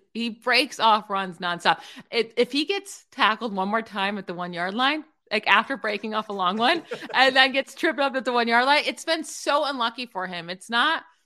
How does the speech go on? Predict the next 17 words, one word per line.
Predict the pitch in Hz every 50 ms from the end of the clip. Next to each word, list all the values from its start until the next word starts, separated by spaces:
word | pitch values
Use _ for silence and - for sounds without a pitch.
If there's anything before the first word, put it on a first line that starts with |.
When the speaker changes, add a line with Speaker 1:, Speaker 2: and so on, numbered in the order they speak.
| _ _ -
Speaker 1:
that | 240 208
he | 233 262 269 226
can't | - - 240 247 247 240 -
score. | - - - 254 247 247 240
It's | 226 202 190 -
just | - 240 233 220 226 -
been, | - 226 220 214 208 -
"Oh, | - 208 226 233
I | 220 214
get | 196 220 - -
tripped | - 247 202 -
up | 214 202 208
at | 202
the | 185 208
one-yard | 190 196 196 202 196 202 202
li-, | 202 202 196 - - _ _
line," | - 196 190 196 196 196 190 190